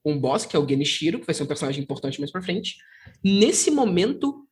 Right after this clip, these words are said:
hum, você não tá preparado. Tanto o teu personagem quanto você não estão preparados pra lutar contra ele.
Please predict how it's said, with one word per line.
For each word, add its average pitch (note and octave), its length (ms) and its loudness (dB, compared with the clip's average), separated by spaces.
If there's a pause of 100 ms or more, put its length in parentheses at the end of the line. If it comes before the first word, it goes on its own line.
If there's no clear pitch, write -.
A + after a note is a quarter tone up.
(400)
hum, G3 520 -4
você A3+ 460 0
não C4+ 120 0
tá A#3+ 120 0
preparado. E3 580 0
Tanto E4 240 -4
o - 40 -12
teu C4+ 100 0
personagem A3 500 2
quanto A#3 280 0
você G#3+ 520 4
não F#3 320 4
estão A3 240 -2
preparados G3 420 0
pra F3+ 100 -2
lutar D#3+ 200 -2
contra D#3+ 220 -4
ele. B2 180 -4